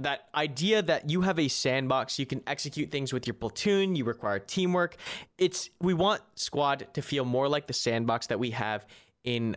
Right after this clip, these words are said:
the operations and to really give you that platoon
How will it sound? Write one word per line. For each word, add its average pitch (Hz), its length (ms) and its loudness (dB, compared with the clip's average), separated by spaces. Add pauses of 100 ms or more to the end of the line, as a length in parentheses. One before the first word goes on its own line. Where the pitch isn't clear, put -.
the 117 180 0
operations 98 720 0
and 117 140 -4
to 135 60 0
really 156 460 2
give 135 260 0
you 98 220 0 (280)
that - 260 -2
platoon 170 720 2